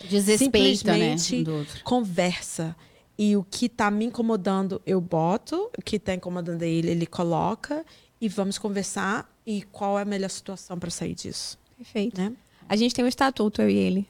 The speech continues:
Speaker 3: Nesse estatuto tem várias cláusulas que a gente fez junto.
Speaker 2: <laughs> Uhum.
Speaker 3: E a gente tem no-, a nossa norma interna sobre o nosso relacionamento, como
Speaker 2: É.
Speaker 3: que a gente quer que, que, que aconteça, né? A gente fez uma noite, assim, bem gostosa, porque é justamente sobre isso.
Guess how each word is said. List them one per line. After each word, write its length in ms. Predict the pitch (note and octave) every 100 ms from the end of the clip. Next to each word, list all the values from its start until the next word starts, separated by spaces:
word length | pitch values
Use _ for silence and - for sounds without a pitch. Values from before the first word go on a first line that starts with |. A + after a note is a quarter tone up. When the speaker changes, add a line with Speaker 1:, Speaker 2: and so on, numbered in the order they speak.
| -
Speaker 3:
Nesse 180 | G3 -
estatuto 320 | A3+ G#3+ G#3
tem 120 | A#3
várias 280 | G#3+ G#3+ A3
cláusulas 400 | - G3 G3 F#3+
que 80 | G3+
a 20 |
gente 180 | G3+ -
fez 200 | - G#2
junto. 320 | G#3+ A3 B3 A#3+
Speaker 2:
<laughs> 180 | - G3+
Uhum. 240 | G3+ G3
Speaker 3:
E 40 | F3+
a 40 |
gente 160 | G3+ A#3+
tem 100 | B3+
no-, 140 | B3+ -
a 80 |
nossa 260 | A3 A3+ C#4
norma 300 | A3 A#3+ A#3
interna 540 | C#4 A3 G3+ G3 G3 - _
sobre 280 | - G3+ G3
o 40 |
nosso 200 | F#3+ G3
relacionamento, 640 | G#3+ G3 G3 G#3+ G3+ G3 F3+
como 100 | E3+
Speaker 2:
É. 20 |
Speaker 3:
que 60 | A3
a 40 |
gente 160 | A#3+ -
quer 120 | G#3+
que, 160 | A3 A3+
que, 260 | - G3+
que 140 | - G#3+
aconteça, 560 | - A#3+ A#3+ G3+ -
né? 100 | G#3+
A 60 | G#3
gente 160 | A3+ -
fez 140 | A#3
uma 100 | A#3+
noite, 160 | G#3+ A#3
assim, 140 | A3+
bem 120 | A#3
gostosa, 540 | C4 A#3+ A#3 A#3+ B3+ B3 - - _ _ _
porque 200 | C#4+ D#4+
é 60 |
justamente 400 | C#4 C#4 C#4 C4
sobre 260 | - B3 C4
isso. 320 | A3+ A3 A#3+